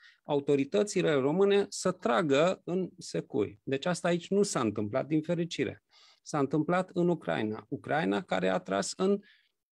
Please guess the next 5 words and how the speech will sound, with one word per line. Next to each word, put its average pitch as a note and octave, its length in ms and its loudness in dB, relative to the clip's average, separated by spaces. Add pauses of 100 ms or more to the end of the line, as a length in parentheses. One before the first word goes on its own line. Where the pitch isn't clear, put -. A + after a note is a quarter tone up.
(220)
etnicii C3+ 560 -2
săi, G#3+ 520 0
ruși, F3 380 0
de B2+ 140 -8
acolo. A2+ 460 -6